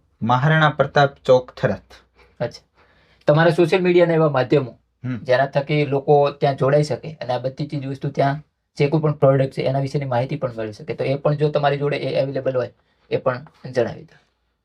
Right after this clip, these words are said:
Speaker 1: અ, સોશિયલ મીડિયા તમે વાપરતા હો અને એની અંદર તમે YouTube, Instagram અને Facebook અથવા WhatsApp ચારે વસ્તુ વાપરી, વાપરતા હો છો તો WhatsApp-ની અંદર આપણા નંબર છે, Facebook-ની અંદર દીપ આયુર્વેદિક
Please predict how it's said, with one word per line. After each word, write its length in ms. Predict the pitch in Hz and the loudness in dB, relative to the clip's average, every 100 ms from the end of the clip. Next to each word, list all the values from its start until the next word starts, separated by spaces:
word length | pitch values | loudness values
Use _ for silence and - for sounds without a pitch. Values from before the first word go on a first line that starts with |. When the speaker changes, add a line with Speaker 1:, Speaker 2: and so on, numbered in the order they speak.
| 110 | -6
Speaker 1:
અ, 80 | 113 | -4
સોશિયલ 420 | - 175 175 202 | 2 4 6 4
મીડિયા 280 | 196 196 190 | 4 2 2
તમે 200 | 185 185 | 4 4
વાપરતા 420 | 175 175 185 180 | 4 4 2 4
હો 200 | 175 156 | 6 6
અને 200 | 139 139 | 4 2
એની 200 | 151 156 | -2 -4
અંદર 200 | 156 151 | -2 0
તમે 220 | 147 143 | 0 0
YouTube, 380 | 135 156 170 170 170 | 0 2 4 2 2
Instagram 560 | - 147 165 151 151 135 | -4 2 2 4 4 4
અને 140 | 131 123 - | 0 -2 2
Facebook 360 | 156 - 131 127 | 0 2 -2 -2
અથવા 200 | - 113 | 0 4
WhatsApp 420 | 123 - 101 - | 6 4 -2 2
ચારે 240 | 143 147 | 4 4
વસ્તુ 300 | 123 120 - | 4 0 2
વાપરી, 260 | 117 110 107 - - | 2 2 -2 -6 2
વાપરતા 380 | 135 131 104 | 4 4 2
હો 160 | 101 104 | 0 -2
છો 180 | 113 156 _ - _ - | -6 -14 _ -20 _ -2
તો 220 | 123 131 | 2 4
WhatsApp-ની 420 | 147 175 175 170 | 4 2 2 0
અંદર 180 | 170 165 | 2 4
આપણા 220 | 160 165 | 4 2
નંબર 360 | 160 175 165 120 | 4 4 6 4
છે, 240 | - 165 - _ _ | 2 -2 -4 _ _
Facebook-ની 460 | 143 139 160 156 156 | 0 0 -2 -4 -2
અંદર 200 | 160 151 | 0 0
દીપ 300 | 139 165 156 | 2 2 6
આયુર્વેદિક 680 | 160 165 165 165 170 180 | 6 6 6 6 4 0